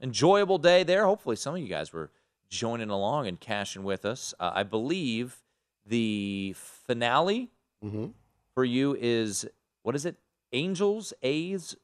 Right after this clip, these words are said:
Speaker 1: yes. First inning. All right, there you go. Um, so, Sean, we've been talking a lot of college football today,
Speaker 2: Uh-huh.
Speaker 1: and we did some letdowns, letdown spots. Sometimes there's look-ahead spots. A couple weeks ago,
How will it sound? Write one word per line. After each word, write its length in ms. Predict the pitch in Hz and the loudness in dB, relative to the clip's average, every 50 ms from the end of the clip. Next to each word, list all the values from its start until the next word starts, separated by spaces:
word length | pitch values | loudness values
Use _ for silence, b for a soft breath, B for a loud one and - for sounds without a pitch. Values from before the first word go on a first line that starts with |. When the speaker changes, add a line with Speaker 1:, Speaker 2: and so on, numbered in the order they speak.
| _ _ | _ _
Speaker 1:
yes. 720 | 107 107 127 165 180 139 - - - - - - - _ _ _ _ _ _ _ _ _ _ _ _ _ _ - | -6 0 2 2 2 2 -2 -10 -18 -18 -18 -18 -20 _ _ _ _ _ _ _ _ _ _ _ _ _ _ -2
First 280 | 110 101 90 - - - | -2 -2 -2 -2 -6 -8
inning. 180 | 87 73 67 - _ _ _ _ _ _ _ _ _ _ _ _ _ _ 80 | -10 -10 -10 -18 _ _ _ _ _ _ _ _ _ _ _ _ _ _ -16
All 60 | 87 | -14
right, 140 | 92 87 - _ _ _ | -14 -14 -14 _ _ _
there 140 | - 92 95 | -10 -8 -8
you 80 | 95 87 | -8 -6
go. 960 | 87 87 73 - _ _ _ _ _ _ _ _ _ _ _ _ _ - 113 | -6 -8 -8 -8 _ _ _ _ _ _ _ _ _ _ _ _ _ 2 4
Um, 540 | 117 113 113 113 113 113 113 117 113 110 _ _ _ _ _ _ _ _ | 4 6 4 4 2 2 0 -4 -8 -14 _ _ _ _ _ _ _ _
so, 140 | - 160 147 | -6 -4 -2
Sean, 240 | - - 180 165 160 | 2 2 2 2 2
we've 100 | 175 180 | -2 -4
been 120 | 196 160 | -4 2
talking 240 | 165 185 170 143 143 | 4 4 4 4 2
a 40 | 139 | 0
lot 160 | 139 139 135 | 2 2 2
of 80 | 131 | 0
college 300 | - 135 131 127 120 107 | 0 0 2 2 2 0
football 380 | - - 117 - - 104 98 92 | -2 -8 -8 -4 -2 -2 -2 -2
today, 480 | - - 95 82 85 78 76 78 92 _ _ _ _ - | -4 -8 -10 -8 -8 -8 -8 -10 -16 _ _ _ _ -18
Speaker 2:
Uh-huh. 200 | 87 95 107 214 233 - | -14 -12 -12 -14 -12 -10
Speaker 1:
and 640 | 113 113 110 107 107 107 104 104 101 101 98 101 98 _ _ _ - | -6 -4 -2 0 0 0 0 -2 -4 -4 -6 -8 -10 _ _ _ -10
we 80 | 110 | -10
did 240 | 113 107 127 156 139 | -8 -2 -2 -2 -2
some 180 | - - 127 110 | -2 -6 -6 -2
letdowns, 920 | 104 120 139 131 - - 120 113 107 104 104 107 104 101 98 - - - _ _ _ _ _ _ _ - | 0 0 0 0 0 -2 0 0 0 0 -2 -4 -8 -10 -12 -12 -14 -14 _ _ _ _ _ _ _ 2
letdown 440 | 120 123 123 - - 117 104 98 95 | 4 4 4 4 2 2 2 2 -2
spots. 400 | - - 107 92 90 101 - - | -4 -2 0 0 0 0 -4 -6
Sometimes 560 | - - 139 175 196 - 214 208 202 202 175 | -4 -2 -2 -2 -2 -2 0 0 0 -2 -2
there's 160 | 196 190 160 | -6 -6 -2
look-ahead 400 | 160 196 233 - - 127 110 98 | -2 -2 -2 0 0 0 0 0
spots. 260 | - - 101 90 87 - | 0 2 0 0 0 -2
A 60 | 95 | -2
couple 260 | - 156 160 156 139 | 0 0 2 2 0
weeks 280 | 120 147 180 - - 139 | 0 0 -2 -2 -4 -6
ago, 400 | 107 101 92 82 80 87 110 | -2 0 0 2 2 0 -2